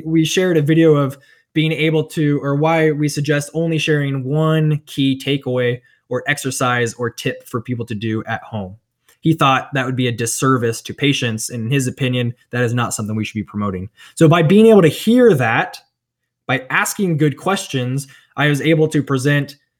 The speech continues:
"I agree with you. In my opinion, I would love to give everybody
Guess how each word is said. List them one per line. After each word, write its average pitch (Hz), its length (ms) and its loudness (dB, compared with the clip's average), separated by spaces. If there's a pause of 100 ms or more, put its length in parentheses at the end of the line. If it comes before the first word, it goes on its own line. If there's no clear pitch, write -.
(180)
"I 131 140 0
agree 131 360 2
with 165 220 2
you. 139 300 2
In 143 120 -2
my 139 160 0
opinion, 147 400 0
I 135 80 2
would 131 140 -2
love 208 360 2
to - 80 -2
give 147 280 2
everybody 135 680 0